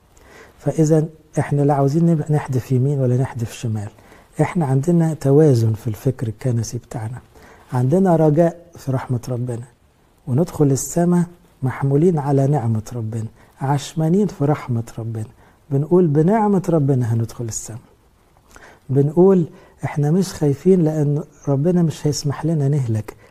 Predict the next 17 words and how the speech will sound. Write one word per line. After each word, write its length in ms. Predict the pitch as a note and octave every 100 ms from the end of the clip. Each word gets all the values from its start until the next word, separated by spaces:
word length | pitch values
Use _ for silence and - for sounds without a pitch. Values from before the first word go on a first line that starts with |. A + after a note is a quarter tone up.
| _
لكن 600 | C#3+ C#3+ C3+ - A2 G#2 - - _ _ _ _ - -
خايفين 420 | B2+ B2 - C#3
من 200 | A#2 A2
نفسنا". 400 | G#2+ G#2+ - G#2 - _ _ _ _ -
يبقى 220 | A2+ B2+
في 180 | - D#3+
رجاء 360 | D3 C3 D3 - - _
وفي 240 | B2+ - C#3+
خوف 320 | - C#3 -
مقدس، 640 | A#2+ - A#2 A#2+ G#2 - - _ _ _ _ _ _ _
في 240 | - D#3+ C#3
رجاء 300 | C3 D3 E3
في 140 | - D3
رحمة 340 | D3+ C#3+ C3 -
ربنا، 420 | B2+ C3+ D#3+ F3 - - _ _ -
وفي 480 | A#2+ - E3+ F3 D3+
أيضًا، 400 | G3 D#3+ F3